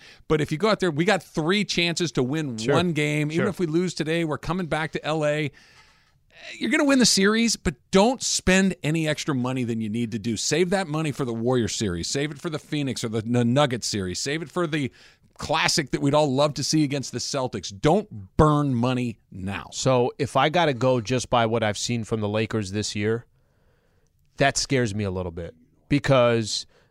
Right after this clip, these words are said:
Speaker 2: the Lakers are also the team. Everything you just said, Trav, if you said, "Okay, based on what you've seen so far this year,"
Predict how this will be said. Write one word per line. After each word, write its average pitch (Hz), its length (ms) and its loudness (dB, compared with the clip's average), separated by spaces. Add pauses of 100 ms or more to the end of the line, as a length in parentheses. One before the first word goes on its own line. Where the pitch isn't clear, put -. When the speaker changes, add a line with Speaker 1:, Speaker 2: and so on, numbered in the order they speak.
(100)
Speaker 2:
the 139 80 2
Lakers 160 400 4
are 135 120 6
also 131 360 4
the 107 100 -2
team. 107 460 -4 (120)
Everything 175 440 2
you 151 100 2
just 135 180 -2
said, 110 180 0
Trav, 92 360 -4 (1800)
if 143 160 -2
you 190 100 0
said, 180 200 4
"Okay, 143 240 2
based 180 500 2
on 165 180 4
what 147 140 4
you've 139 160 -2
seen 156 260 0
so 131 260 0
far 123 260 2
this 110 240 -2
year," 98 300 -6